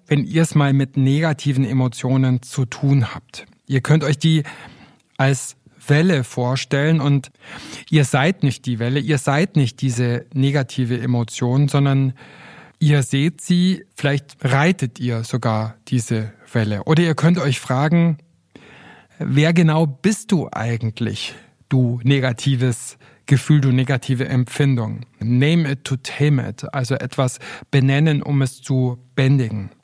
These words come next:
Was willst du, du unangenehmes Gefühl? Wofür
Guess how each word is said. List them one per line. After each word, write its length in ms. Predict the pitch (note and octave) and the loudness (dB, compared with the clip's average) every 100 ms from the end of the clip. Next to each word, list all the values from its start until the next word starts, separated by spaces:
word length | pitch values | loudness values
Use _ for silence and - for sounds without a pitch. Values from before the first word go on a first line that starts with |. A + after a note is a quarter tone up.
| - | -8
Was 540 | - C#3 D3+ - D3+ | 0 2 2 2 2
willst 480 | D3 F#3 A3 - - | 4 4 2 -2 -2
du, 240 | C#3+ C#3 B2 | 2 2 4
du 260 | C#3+ C#3+ | 4 2
unangenehmes 920 | D3+ D3+ C#3 C3+ B2+ B2+ C3 B2+ - - - - - - | 2 0 2 0 2 2 2 0 -4 -18 -20 -20 -12 -2
Gefühl? 460 | C3 - D3+ C3+ | -2 2 2 2
Wofür 500 | C3 D#3 - D#3+ - | 2 0 2 0 -2